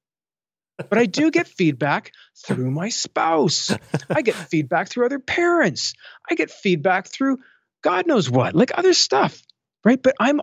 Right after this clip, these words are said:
always in the middle of it. I am always, even if I'm not the source of the feedback, I'm interpreting that source. And I think that degree of honesty in terms of expectations, and I talked about headers or categories, right?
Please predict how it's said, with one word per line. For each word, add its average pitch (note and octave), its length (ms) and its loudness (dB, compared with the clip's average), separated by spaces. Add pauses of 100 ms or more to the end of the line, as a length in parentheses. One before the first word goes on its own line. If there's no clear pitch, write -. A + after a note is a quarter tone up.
always C4 380 4
in A3+ 200 2
the B3 80 4
middle A#3+ 300 0
of C#3 120 0
it. - 200 -12 (160)
I A3+ 100 2
am B3 220 2
always, A3+ 380 4
even G#3 180 2
if - 160 -2
I'm G3+ 140 2
not G#3 120 0
the E3 80 0
source F#3+ 380 0
of D3 60 0
the C3 100 0
feedback, - 640 -2 (840)
I'm B3+ 180 0
interpreting C4+ 680 -2
that F#3+ 180 0
source. - 600 -4 (1600)
And E3+ 100 4
I - 20 2
think A#3+ 200 2
that F4 100 0
degree G#3 240 2
of F3 140 2
honesty D3+ 420 0
in C3 100 2
terms E3+ 260 2
of F#3 120 0
expectations, D3 760 0
and B2 320 -2 (720)
I D3+ 60 0
talked D3 180 0
about - 140 0
headers C3+ 420 2
or A2+ 140 -2
categories, - 1120 -2 (1120)
right? C3+ 160 -10